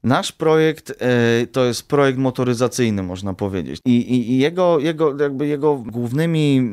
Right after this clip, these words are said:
takimi featuresami, czy, czy takimi właśnie korzyściami dla użytkownika, znaczy kilka mamy takich, e, takich rzeczy. Jedną główną to jest właśnie wykorzystanie tego non-fungible token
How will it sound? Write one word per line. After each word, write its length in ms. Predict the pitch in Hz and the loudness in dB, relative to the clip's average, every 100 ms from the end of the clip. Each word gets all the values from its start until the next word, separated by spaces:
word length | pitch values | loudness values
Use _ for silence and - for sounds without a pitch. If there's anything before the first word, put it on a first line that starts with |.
| 113 | -2
takimi 360 | 127 - 127 113 | -2 -2 -2 -2
featuresami, 800 | - - 127 120 214 180 135 110 | -4 -4 -2 0 -2 0 0 0
czy, 180 | - 110 | -4 -8
czy 200 | - 104 | -8 -8
takimi 420 | 110 104 110 107 | -8 -6 -4 -2
właśnie 640 | 104 101 - 110 104 101 95 - | -2 -4 -2 -2 0 0 -2 -6
korzyściami 600 | 107 104 - 156 147 131 | -4 -4 -4 -2 0 0
dla 140 | 113 | -2
użytkownika, 800 | 110 107 - 107 151 170 120 135 - - - | -2 -6 -8 -6 -6 -4 -2 -2 -8 -20 -14
znaczy 160 | - | -10
kilka 320 | - 190 143 110 | -4 -2 0 0
mamy 220 | 98 95 | -2 -4
takich, 380 | 90 92 87 - | -8 -12 -12 -8
e, 260 | 92 92 | -4 -4
takich 260 | 95 95 98 | -6 -6 -6
rzeczy. 260 | 92 82 | -6 -2
Jedną 200 | 139 185 | -2 0
główną 340 | 156 165 170 165 | 0 0 0 0
to 80 | 147 | 0
jest 120 | 127 | 0
właśnie 240 | 139 147 | -4 -4
wykorzystanie 520 | 127 127 123 135 147 139 | -6 -4 -4 -4 -4 -2
tego 220 | 127 123 | -2 0
non-fungible 600 | 117 117 139 120 110 104 | 0 0 -2 -2 -2 -4
token 460 | 101 95 113 160 | -2 -4 -4 -6